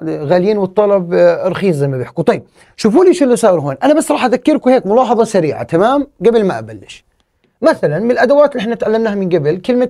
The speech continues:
a lot معناها، آه، كثير، الكثير. طب many كمان معناها الكثير. طب أستاذ شو الفرق بين، آه، a lot وبين many؟ many للاسم المعدود و a lot غير معدود.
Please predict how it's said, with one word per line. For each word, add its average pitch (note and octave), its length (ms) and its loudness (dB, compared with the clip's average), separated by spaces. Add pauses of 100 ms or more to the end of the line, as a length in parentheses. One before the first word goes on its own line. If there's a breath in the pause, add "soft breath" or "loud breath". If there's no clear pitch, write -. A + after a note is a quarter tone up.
(120)
a A#3+ 40 2
lot F#3 300 -2
معناها، G#3+ 640 -2
آه، - 320 -10
كثير، G3 440 -6
الكثير. F3 600 -8 (880)
طب C#3+ 160 -4 (120)
many G#3+ 400 2
كمان F3 280 -2
معناها F#3+ 320 -4
الكثير. F#3 400 -6
طب C#3 180 -8
أستاذ G3+ 200 -8
شو B3+ 180 -6
الفرق A3+ 280 -2
بين، G3 300 -2 (380 soft breath)
آه، F#3 300 0
a G#3 240 0
lot - 60 -20 (120)
وبين F#3 560 0
many؟ E3 320 -2
many C4 280 2
للاسم A3+ 380 -2
المعدود D#3+ 600 -2
و F#3 160 2
a - 120 2
lot A3+ 240 -4
غير A3+ 180 2
معدود. C3 400 -2